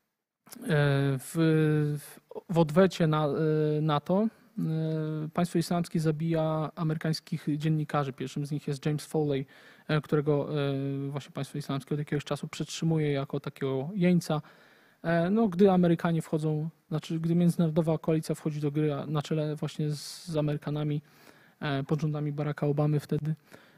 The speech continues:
e, ten, ten, e, dziennikarz jest spektakularnie mordowany na wizji, e, przez, e,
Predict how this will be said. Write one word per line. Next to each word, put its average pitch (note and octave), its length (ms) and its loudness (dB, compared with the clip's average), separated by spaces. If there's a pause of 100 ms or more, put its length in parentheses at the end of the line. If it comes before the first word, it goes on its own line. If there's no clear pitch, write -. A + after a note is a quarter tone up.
e, E3 500 2
ten, F#3 540 6
ten, F3 260 6
e, D#3 200 2 (760)
dziennikarz E3 420 4
jest D#3 140 -4
spektakularnie D3+ 720 -2
mordowany C#3+ 640 0 (220)
na D#3 120 2
wizji, C#3+ 520 0 (440)
e, C#3+ 260 0
przez, - 520 -2
e, D3 40 0